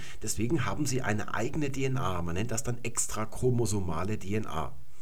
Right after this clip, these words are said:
Und da gibt es eine besondere Bewandtnis damit.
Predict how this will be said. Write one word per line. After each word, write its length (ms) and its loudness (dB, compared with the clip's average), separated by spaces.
Und 180 2
da 140 2
gibt 200 -2
es 220 0
eine 540 2
besondere 560 0
Bewandtnis 560 2
damit. 360 -2